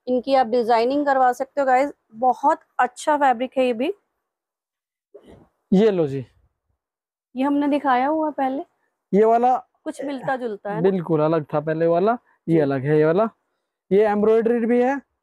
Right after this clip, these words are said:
Speaker 2: प्लस
Speaker 1: हम्म।
Speaker 2: में चिकन भी है ये वाला। और कपड़ा है इसका मतलब उत-, उससे भी जबरदस्त। लीलन जैसा लुक है इसका फैब्रिक का,
Speaker 1: जी।
Speaker 2: लेकिन है कॉटन का ये वाला।
Speaker 1: खादी कॉटन बोल सकते हैं गाइस।
Speaker 2: हाँ जी।
Speaker 1: और
Speaker 2: लाइनिंग लगाने की भी जरूरत नहीं है इसके अंदर आपको।
Speaker 1: ये है जी इसका प्रॉपर लुक।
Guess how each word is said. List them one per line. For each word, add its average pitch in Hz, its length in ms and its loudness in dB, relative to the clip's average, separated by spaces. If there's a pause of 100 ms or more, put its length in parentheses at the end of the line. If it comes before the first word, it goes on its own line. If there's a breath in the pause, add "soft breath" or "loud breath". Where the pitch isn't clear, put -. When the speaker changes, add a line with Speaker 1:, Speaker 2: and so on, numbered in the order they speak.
(160)
Speaker 2:
प्लस 208 160 0
Speaker 1:
हम्म। 220 120 -2
Speaker 2:
में 226 60 0
चिकन 180 340 -2
भी 170 100 2
है 170 60 4
ये 170 100 4
वाला। 208 300 2 (380)
और 202 100 -2
कपड़ा 220 320 0
है 233 140 2
इसका 233 220 -2
मतलब 214 300 0
उत-, 175 300 -6
उससे 202 260 -4
भी 202 100 0
जबरदस्त। 147 460 0 (800)
लीलन 220 300 2
जैसा 214 220 0
लुक 185 200 0
है 185 80 2
इसका 185 180 -6
फैब्रिक 175 400 -2
का, 254 180 0 (280)
Speaker 1:
जी। 180 140 -4
Speaker 2:
लेकिन 202 180 2
है 196 200 0
कॉटन 170 360 0
का 139 60 -2
ये 135 100 0
वाला। 131 160 0
Speaker 1:
खादी 226 180 -4
कॉटन 247 360 -6
बोल 226 180 -6
सकते - 340 -12
हैं 220 80 -2
गाइस। 208 200 0
Speaker 2:
हाँ 165 220 0
जी। 135 180 -2 (580)
Speaker 1:
और 214 100 -2
Speaker 2:
लाइनिंग 214 360 2
लगाने 214 240 0
की 214 180 0
भी 220 100 0
जरूरत 202 220 2
नहीं 196 140 0
है 202 60 2
इसके 202 200 -4
अंदर 202 180 0
आपको। 202 320 0
Speaker 1:
ये 208 220 -4
है 214 200 -8
जी 233 380 -14
इसका 214 500 -6
प्रॉपर 220 540 -2
लुक। 277 220 -2